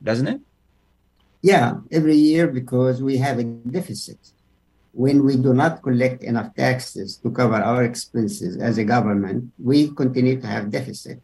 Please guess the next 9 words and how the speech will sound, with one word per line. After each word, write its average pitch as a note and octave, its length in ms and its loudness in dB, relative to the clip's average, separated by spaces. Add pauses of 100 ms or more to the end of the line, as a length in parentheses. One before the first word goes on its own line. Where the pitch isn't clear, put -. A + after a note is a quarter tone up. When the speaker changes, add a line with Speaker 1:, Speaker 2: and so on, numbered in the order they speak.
Speaker 2:
and A#2 180 -2
we C#3 100 0
have C3+ 200 -2
been G2+ 180 -4
having A#2 320 -2
deficit A#2 600 -8
all C3 220 -6
the G#3 100 -12
time. - 420 -4